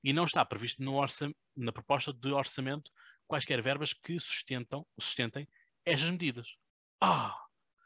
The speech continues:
Sacanas dos médicos, pá. Então os gajos andam a trabalhar no, no S N S e ainda vão ganhar uns trocos extra nos privados. Ah! Ai que os malandros andam, andam a levar informações do público para o privado. Isto é o esquema de espionagem, isto é o K G B, é isso?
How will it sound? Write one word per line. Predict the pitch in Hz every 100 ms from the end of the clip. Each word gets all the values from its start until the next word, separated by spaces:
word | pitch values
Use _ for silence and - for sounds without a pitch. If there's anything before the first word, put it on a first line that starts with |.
| _ _ -
Sacanas | - - 202 - 175 151 139
dos | 123 123
médicos, | 113 107 101 113 - - -
pá. | - 135 156
Então | 160 - 202 185
os | 143
gajos | 180 156
andam | 165
a |
trabalhar | 151 156 156
no, | 147 -
no | 147 156
S | 151 135
N | 123 139
S | 139 - - - - -
e | 175
ainda | 165 151
vão | 156 156
ganhar | 139 147 143
uns | 131 -
trocos | 147 135 120 110
extra | 135 123 123 113 -
nos | 156 156
privados. | - 131 107 98 - - - _ _ _ _ _
Ah! | 180 - 104 - - - - - _ _ - - - - _
Ai | 170 180
que | -
os | 143
malandros | 127 139 127
andam, | 127 127 139
andam | 143 135 135
a |
levar | 123 135 127 131
informações | 143 123 143 135 120 143 131 113 - _ - - -
do | 127 131
público | 135 156 135 127
para | -
o | 117
privado. | 113 98 104
Isto | - 160
é |
o | 143
esquema | 135 - 143
de | -
espionagem, | - 135 131 135
isto | 131 -
é |
o | 123
K | 120 131
G | 113 117
B, | 120 175 -
é | 120
isso? | 180 -